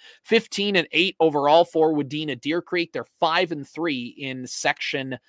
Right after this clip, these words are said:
eight double A, ten and three in the Park Region Conference, four and five on the road, one and oh in neutral site games. They're ten and three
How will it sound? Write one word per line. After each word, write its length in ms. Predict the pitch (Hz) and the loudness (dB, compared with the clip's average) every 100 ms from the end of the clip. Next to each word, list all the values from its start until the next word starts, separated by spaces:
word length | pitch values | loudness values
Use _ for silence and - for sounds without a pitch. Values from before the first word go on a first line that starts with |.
| _ _ - | _ _ -4
eight 240 | 156 170 | -4 -2
double 320 | - 147 120 131 | 2 2 2 0
A, 160 | 151 | 0
ten 300 | 147 - 208 | 0 -2 -2
and 140 | 185 147 | -2 -6
three 280 | 151 139 | -6 -6
in 60 | 123 | -6
the 60 | 117 | 0
Park 260 | 151 139 | 0 2
Region 280 | 131 127 110 | -4 -8 -4
Conference, 640 | - 143 147 - 147 147 - - _ | 0 0 0 -4 -6 -6 -12 -18 _
four 260 | 175 190 202 | 2 4 4
and 120 | 170 | 0
five 420 | - 156 170 175 - | 2 4 4 2 0
on 200 | 151 156 | -2 -2
the 80 | 143 | -2
road, 400 | 120 147 160 151 - _ | 0 2 4 2 -4 _
one 280 | 120 147 185 | 0 4 4
and 120 | 170 | 4
oh 280 | 156 135 110 | 4 2 0
in 180 | 139 139 | -6 -6
neutral 300 | 143 - 147 | -6 -4 -4
site 220 | - 135 | -2 -2
games. 220 | 147 135 | -4 -6
They're 100 | 120 | -10
ten 280 | - 180 185 | -4 -2 -2
and 100 | 135 | -4
three 400 | - 170 127 107 | -6 -4 -4 -10